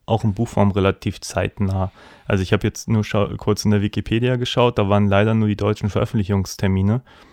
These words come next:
drin, die ja jetzt nicht viel sagen, weil da kann der natürlich ein paar Jahre vorher in, in den U S A released worden sein. Ähm,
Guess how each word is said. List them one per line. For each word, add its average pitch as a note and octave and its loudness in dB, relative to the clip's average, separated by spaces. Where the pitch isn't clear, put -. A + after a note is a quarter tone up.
drin, G#2+ 4
die G#2 2
ja F#2+ 4
jetzt F#2+ 0
nicht G#2+ -2
viel G2+ 0
sagen, F2+ 2
weil E2+ -2
da F2 -2
kann - -4
der F#2 -2
natürlich F#2 -4
ein F#2 -2
paar F#2 -2
Jahre F#2 -2
vorher F#2 -2
in, F#2+ -4
in G2+ -2
den F#2 -2
U G2 -6
S F2 -8
A F#2 0
released F#2 -4
worden G2 -2
sein. G2 0
Ähm, F2+ 2